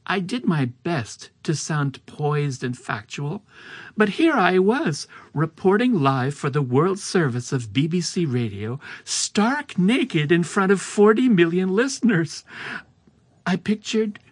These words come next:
the Queen Mother tuning in during afternoon tea at the Royal Lodge in Windsor.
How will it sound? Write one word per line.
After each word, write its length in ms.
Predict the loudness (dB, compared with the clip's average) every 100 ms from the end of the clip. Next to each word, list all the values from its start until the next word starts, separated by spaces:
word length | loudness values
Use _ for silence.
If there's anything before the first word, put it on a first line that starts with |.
| _ _ _ _
the 200 | 0 2
Queen 420 | 2 2 2 4 4
Mother 480 | 2 0 -2 -4 -8
tuning 460 | -4 0 2 4 4
in 320 | 2 0 -4 -10 -20 -20 _
during 360 | 0 4 4 4
afternoon 580 | 2 -2 -2 2 4 2
tea 400 | -2 -2 0 -2
at 120 | -4
the 100 | -4
Royal 320 | 0 0 0
Lodge 420 | -2 -4 -4 -4
in 140 | -4 -2
Windsor. 420 | -2 -2 -4 -8